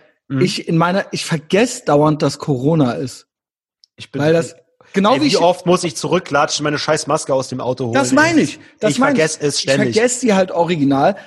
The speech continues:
Speaker 1: Ja.
Speaker 2: Genau wie ich halt zum Beispiel zu Recht den Geburtstag meines Vaters vergesse,
Speaker 1: Ja.
Speaker 2: weil beide, beide Sachen finden in meiner Lebensrealität nicht statt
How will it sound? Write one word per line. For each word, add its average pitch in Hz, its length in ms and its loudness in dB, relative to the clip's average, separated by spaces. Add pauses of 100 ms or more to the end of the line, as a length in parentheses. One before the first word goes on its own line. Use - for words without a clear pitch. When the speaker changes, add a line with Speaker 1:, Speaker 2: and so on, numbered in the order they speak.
Speaker 1:
Ja. 165 100 2
Speaker 2:
Genau 202 160 4
wie 254 40 0
ich 214 120 -2
halt 208 160 0
zum 180 120 -6
Beispiel 170 280 -2
zu - 140 -8
Recht 156 360 -2
den 160 120 -2
Geburtstag 156 340 0
meines 143 240 0
Vaters 185 320 -2
vergesse, 135 540 -2 (240)
Speaker 1:
Ja. 113 180 -12
Speaker 2:
weil 180 400 2 (400)
beide, 202 720 2 (460)
beide 247 360 2
Sachen 202 600 -2
finden 220 320 -2
in 170 140 -4
meiner 165 240 0
Lebensrealität 156 960 2
nicht 147 260 -2
statt - 460 -2